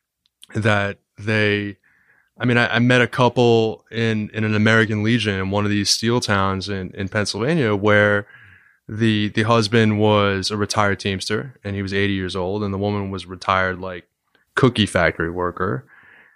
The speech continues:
And they both voted for Obama and were satisfied with him, and then voted for, uh, the, the woman voted for Trump, the man voted for, uh, Hillary, <laughs> actually,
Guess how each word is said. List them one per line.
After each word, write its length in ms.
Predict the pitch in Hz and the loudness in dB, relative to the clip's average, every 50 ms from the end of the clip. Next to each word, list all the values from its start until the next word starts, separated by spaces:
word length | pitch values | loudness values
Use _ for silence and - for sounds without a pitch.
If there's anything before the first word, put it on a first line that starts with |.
| _ _ _ | _ _ _
And 600 | - 113 113 113 113 117 113 113 113 113 113 113 _ _ _ _ _ _ _ | -4 -2 0 0 0 0 0 -2 -4 -6 -8 -12 _ _ _ _ _ _ _
they 100 | 127 123 | -4 -2
both 240 | 113 131 135 127 - | 2 2 2 2 4
voted 220 | 135 127 123 113 | 2 2 2 2
for 100 | - 113 | 2 0
Obama 380 | 110 101 113 110 110 120 135 139 | 0 2 2 4 4 4 4 2
and 80 | 131 | 2
were 80 | 117 107 | 0 0
satisfied 480 | - - 110 107 110 107 - 123 117 | 0 0 0 0 0 0 0 0 0
with 140 | 120 120 104 | 0 0 0
him, 420 | 113 110 110 110 110 113 117 120 110 | 0 0 2 2 0 0 0 0 -2
and 120 | 101 101 | -2 -2
then 320 | 104 104 104 104 104 104 | -2 0 0 0 -2 -2
voted 280 | 101 107 110 113 110 101 | 0 0 0 0 0 -2
for, 520 | - - 110 107 104 101 104 101 101 101 - _ _ _ _ _ _ _ _ _ | -2 0 2 2 2 2 0 -2 -4 -6 -12 _ _ _ _ _ _ _ _ _
uh, 220 | 107 107 104 104 98 | -4 -4 -2 -2 0
the, 200 | 107 110 98 113 | -2 -2 0 2
the 100 | 120 117 | 4 6
woman 260 | 123 131 131 135 131 | 8 8 8 8 6
voted 220 | 117 123 120 113 107 | 6 4 2 2 0
for 100 | - 110 | -4 -8
Trump, 480 | - - - 107 110 127 143 147 127 - | -6 -2 -2 0 0 2 0 -2 -2 -2
the 60 | 107 | 0
man 260 | 104 104 107 110 107 | 2 2 2 2 2
voted 240 | 107 110 107 104 104 | 2 2 0 0 -2
for, 580 | - - 104 101 98 98 98 95 95 104 - - | -4 -4 -4 -4 -2 -4 -6 -6 -10 -12 -14 -12
uh, 460 | - 98 98 98 95 92 90 90 92 92 | -10 -8 -6 -6 -6 -6 -8 -10 -10 -4
Hillary, 540 | - 117 113 110 104 101 104 104 143 135 127 | 0 2 2 2 2 0 -2 -4 -8 -10 -10
<laughs> 40 | - | -6
actually, 640 | 117 123 120 - - 117 107 104 104 123 131 | -4 -2 -2 0 -2 -2 -2 -2 -2 -4 -6